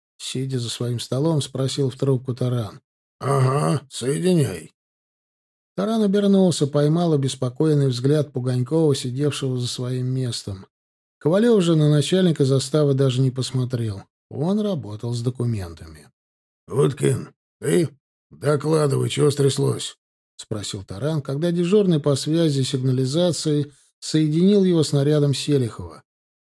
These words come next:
«Кого обнаружили?» «Каких офицеров? Без документов? Без пропусков?» Таран нахмурился. Заметил, что теперь и Ковалёв с каким-то мрачным интересом уставился на него.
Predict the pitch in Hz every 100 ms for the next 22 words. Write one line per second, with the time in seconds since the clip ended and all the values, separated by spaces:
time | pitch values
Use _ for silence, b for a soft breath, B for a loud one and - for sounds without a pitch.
0 | _ - 90 87 135 170 180 190 196 185
1 | 180 180 147 _ _ _ _ _ _ 117
2 | 135 135 147 - 120 110 113 110 101 -
3 | - _ _ _ 98 135 139 135 135 123
4 | 120 165 196 180 107 - _ _ _ _
5 | 98 107 - 127 113 107 - 120 175 -
6 | - _ _ _ _ _ _ _ _ _
7 | 123 180 226 220 208 160 120 82 - -
8 | - _ _ _ _ _ _ - 120 131
9 | 139 160 170 160 - 139 143 156 165 156
10 | 165 165 202 196 - 113 120 123 135 135
11 | 151 147 - 135 135 135 143 175 - 143
12 | 135 - 143 143 131 139 135 139 135 117
13 | -